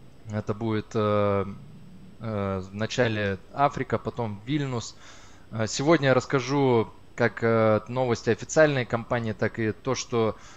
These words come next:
вообще происходит, э, внутри нашего проекта, внутри Skyway Capital. Видите, даже, даже времени на подстрижку нет, это элементарно, <laughs> честно говорю. А, потому что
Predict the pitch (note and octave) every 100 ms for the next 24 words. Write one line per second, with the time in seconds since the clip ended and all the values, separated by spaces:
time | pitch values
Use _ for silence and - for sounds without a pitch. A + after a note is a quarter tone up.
0 | - - A2+ - - E3+ - C#3+ C#3 -
1 | C#3+ B2 - B2 A#2 A2+ G#2 A#2 B2+ C#3+
2 | C3 A#2+ B2 - A2 G#2+ A#2+ A2+ - G#2+
3 | G#2 G#2 A#2+ A2+ A2 G2 - A2 G#2 -
4 | G#2+ - G2+ A2+ A2 G2+ G#2 F#2+ G2 -
5 | - - - - - B2+ C#3+ D3+ F3 F3
6 | D#3 D3+ C#3+ D3 E3+ D#3 - B2+ C#3 -
7 | A2+ G2 A2 A2 A2 A2+ A#2+ A2+ A2 -
8 | - G3 - F#3+ - F3+ - B2+ B2+ B2+
9 | C3 C3 - - - - - - - A#2
10 | A2+ A2 G#2 A#2+ B2 B2 B2